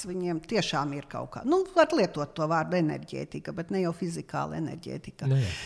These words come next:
Speaker 1: Un ka lielie filosofiskie vārdi, tā skaitā arī filozofija daudz ko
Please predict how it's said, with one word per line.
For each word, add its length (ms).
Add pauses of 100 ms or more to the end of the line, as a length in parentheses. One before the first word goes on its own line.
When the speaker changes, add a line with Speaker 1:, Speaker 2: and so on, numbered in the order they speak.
(160)
Speaker 1:
Un 180
ka 80
lielie 320
filosofiskie 880
vārdi, 480 (160)
tā 180
skaitā 540
arī 160
filozofija 640
daudz 320
ko 220